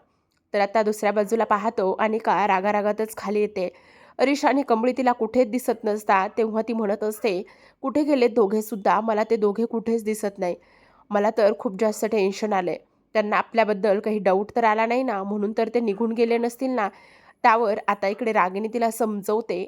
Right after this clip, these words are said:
आणि म्हणत असते, "शांत बस." पण अनिका मात्र तिच्यावर चिडते, ती म्हणत असते, "प्लीज तू शांत बस." "अगं, अशी एवढी चिडचिड करणं बरोबर नाही अनिका, जरा तरी ऐकून घे."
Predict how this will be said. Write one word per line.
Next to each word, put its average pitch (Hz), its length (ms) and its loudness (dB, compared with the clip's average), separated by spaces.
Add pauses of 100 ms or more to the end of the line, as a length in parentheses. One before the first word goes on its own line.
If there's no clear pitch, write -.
(140)
आणि 214 160 -4
म्हणत 214 300 -4
असते, 208 320 -2
"शांत 196 360 -6
बस." 180 280 -4 (440)
पण 262 180 0
अनिका 247 360 0
मात्र 226 460 0
तिच्यावर 233 420 -4
चिडते, 208 440 -6
ती 226 140 -8
म्हणत 214 300 -4
असते, 220 340 -4 (540)
"प्लीज 262 220 -4
तू 285 120 0
शांत 220 300 2
बस." 185 280 -4 (320)
"अगं, 208 180 0
अशी 254 200 -2
एवढी 226 220 0
चिडचिड 254 360 -4
करणं 247 460 0
बरोबर 233 360 0
नाही 285 200 -2
अनिका, 247 460 -2
जरा 220 300 -2
तरी 294 220 -2
ऐकून 247 400 0
घे." 294 180 -2